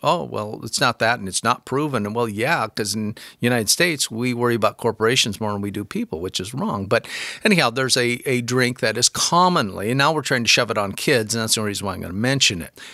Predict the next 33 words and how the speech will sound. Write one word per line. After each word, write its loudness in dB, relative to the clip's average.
And, 0
and -2
I'm 0
not 2
men-, -4
mentioning -2
which -8
one, 4
but 2
it -4
has 2
corn 4
in -2
it. 2
Um, 2
corn 0
syrup 2
solids. 0
Um, 2
it -4
has 2
a -8
lot 2
of -2
sugar 0
in 2
it. -2
It 2
has 2
dairy 2
in -2
it. -2
Um, 0